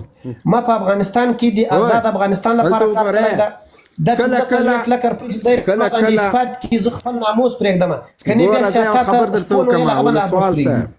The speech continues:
Speaker 2: خبرې ته غوږ شه، خبرې ته غوږ شه.
Speaker 1: مهم.
Speaker 2: ولسوال صاحب، افغانستان پسته لري، بادام لري،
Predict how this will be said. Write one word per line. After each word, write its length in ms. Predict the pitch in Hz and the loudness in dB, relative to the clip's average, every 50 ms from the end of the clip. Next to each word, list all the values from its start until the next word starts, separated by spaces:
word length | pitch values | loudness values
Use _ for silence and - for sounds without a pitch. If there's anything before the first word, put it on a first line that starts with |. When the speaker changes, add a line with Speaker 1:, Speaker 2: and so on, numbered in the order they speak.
| _ _ _ _ _ _ _ - - - | _ _ _ _ _ _ _ -20 -10 -4
Speaker 2:
خبرې 420 | 160 165 170 165 233 254 269 233 214 214 | -4 -4 -2 0 0 2 2 0 0 -2
ته 60 | 214 185 175 | -4 -4 -2
غوږ 180 | 185 175 165 170 - | -2 -4 -4 -6 -10
شه، 140 | - 156 123 98 - - - - _ _ _ - | -10 -10 -10 -10 -12 -16 -20 -20 _ _ _ -4
خبرې 360 | 131 139 143 156 185 190 185 185 | -4 -2 0 0 0 0 -2 -2
ته 60 | - 151 | -4 -4
غوږ 200 | 135 131 117 117 | -4 -4 -4 -4
شه. 60 | - 165 | -2 0
Speaker 1:
مهم. 420 | 185 170 170 185 175 127 110 113 - - _ _ _ - - _ _ _ _ _ _ _ _ - | 0 0 0 0 0 -2 -4 -8 -14 -20 _ _ _ -20 -20 _ _ _ _ _ _ _ _ -6
Speaker 2:
ولسوال 520 | - 139 147 160 156 - - 202 202 190 | -4 -2 -2 -2 -2 -2 -2 0 0 0
صاحب، 200 | 165 190 180 170 | 0 -2 -2 0
افغانستان 640 | 170 165 156 160 160 160 156 - - 185 180 175 170 | -2 -2 -2 -2 -2 -2 -2 -2 -4 -2 -2 -2 -2
پسته 420 | 170 156 156 - - - 175 170 | -4 -6 -6 -6 -4 -2 0 0
لري، 440 | 170 165 156 151 151 165 185 185 - _ _ _ _ _ _ _ _ _ _ _ _ - | 2 2 2 2 2 0 0 -2 -6 _ _ _ _ _ _ _ _ _ _ _ _ -12
بادام 560 | 117 113 127 127 123 120 143 156 156 156 156 | -8 -4 -2 -2 -2 0 0 0 0 0 2
لري، 380 | 147 147 143 147 160 170 175 175 | 0 0 2 0 0 -2 -2 -4